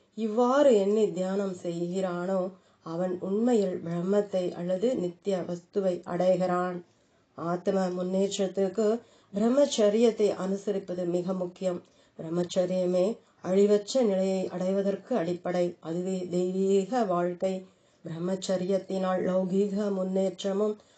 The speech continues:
மனதின் மேம்பாடும் உண்டாகின்றன. அது ஆத்மாவில் அமைதியான வாழ்க்கைக்கு அடிப்படை. அது காம, குரோத,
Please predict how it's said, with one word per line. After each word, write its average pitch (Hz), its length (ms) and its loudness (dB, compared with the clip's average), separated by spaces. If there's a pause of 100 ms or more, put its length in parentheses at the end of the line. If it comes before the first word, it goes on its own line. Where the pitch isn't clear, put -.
(140)
மனதின் 220 440 4
மேம்பாடும் 190 640 0
உண்டாகின்றன. 185 960 -2 (440)
அது 214 220 2
ஆத்மாவில் 233 800 4
அமைதியான 208 640 0
வாழ்க்கைக்கு 190 680 -2
அடிப்படை. 180 540 -2
அது 175 280 -4
காம, 185 340 -4
குரோத, 185 500 -2